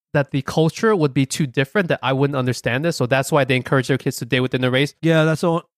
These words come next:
Speaker 2: Yeah.
Speaker 1: 'Cause, like, if you're gonna have, like, a Chinese wedding, maybe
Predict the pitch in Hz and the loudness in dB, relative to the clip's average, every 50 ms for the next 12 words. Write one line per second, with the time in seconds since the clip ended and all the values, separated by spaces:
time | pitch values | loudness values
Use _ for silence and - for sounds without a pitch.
0 | _ _ - 143 135 120 113 - _ _ _ - - 151 131 151 151 147 147 139 | _ _ -6 -4 -2 -2 -2 -6 _ _ _ -2 -2 -2 2 2 2 2 2 0
1 | - _ _ _ _ - - 143 135 147 156 151 147 151 147 139 143 127 127 123 | -4 _ _ _ _ -8 -6 -2 0 2 2 4 4 2 2 2 2 2 2 0
2 | - - - 143 151 147 127 127 131 135 139 139 131 123 123 127 131 135 131 131 | -2 0 -2 0 0 2 2 2 2 2 2 0 -2 -2 -4 -4 -2 -2 -2 -2
3 | 131 | -4